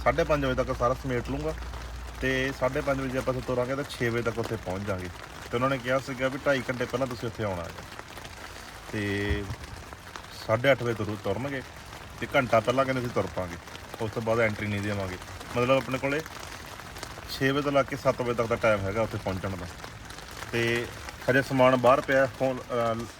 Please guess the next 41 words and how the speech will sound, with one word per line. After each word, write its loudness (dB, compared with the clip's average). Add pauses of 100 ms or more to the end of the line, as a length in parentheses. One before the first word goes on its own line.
(460)
ਸਾਈਕਲ 6
ਮੈਂ 2
ਚਾਰਜ 4
ਲਾਤਾ 4
ਸੀਗਾ -6 (580)
ਤੇ -4
ਬਾਕੀ 2
ਸਮਾਨ 4
ਆ 8
ਬਾਹਰ 8
ਹੀ 0
ਪਿਆ। -2 (360)
ਉਹ -2
ਵਾਟਰਪ੍ਰੂਫ 2
ਬੈਗ 4
ਜਿਹੇ -2
ਹੈਗੇ, -4
ਬਾਕੀ -4
ਵੇਖੀ -2
ਜਾਊਗਾ -2
ਸਵੇਰੇ -2
ਕੀ -4
ਬਣਦਾ, -4 (420)
ਕਿਉਂਕਿ -2
ਮੀਂਹ 2
ਬੜਾ 8
ਪਈ 0
ਜਾਂਦਾ 2
ਸੀਗਾ -2
ਤੇ -6
ਮੈਂ 0
ਜਿਵੇਂ 0
ਜਿਵੇਂ 0
ਕਰਕੇ 2
ਉਵੇਂ 0
ਆ 6
ਕੇ -2 (440)
ਸੈੱਟ 0
ਜਿਹਾ 2
ਕਰ 0
ਲਿਆ। -6